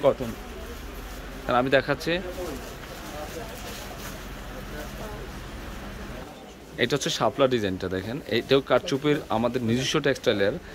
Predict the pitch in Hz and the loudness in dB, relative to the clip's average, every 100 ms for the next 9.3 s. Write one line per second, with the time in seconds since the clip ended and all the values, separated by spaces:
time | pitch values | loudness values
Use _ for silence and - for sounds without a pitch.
0 | - - - - - 110 113 123 120 135 | -12 -12 -12 -10 -4 2 4 6 8 8
1 | 147 139 170 - 147 131 156 - - 135 | 8 6 2 2 2 6 6 10 10 10
2 | 151 143 120 123 143 120 120 123 131 139 | 8 4 6 6 8 6 4 2 4 8
3 | 131 123 131 120 120 107 - 151 131 117 | 10 10 8 8 8 4 0 0 0 6
4 | 139 151 147 135 143 123 98 127 - - | 8 8 6 4 4 0 4 2 2 -8
5 | - - - 135 - 170 165 143 - 113 | -12 -12 6 6 8 4 8 6 6 0
6 | 92 90 - - - 123 139 127 135 120 | 0 -2 -8 -16 0 2 4 2 2 -6
7 | - - - - - - - - - - | -10 -12 -10 -10 -10 -10 -10 -10 -10 -12
8 | - - - 131 139 127 127 147 123 123 | -12 -8 0 6 8 8 2 2 2 2
9 | 139 123 | 2 -2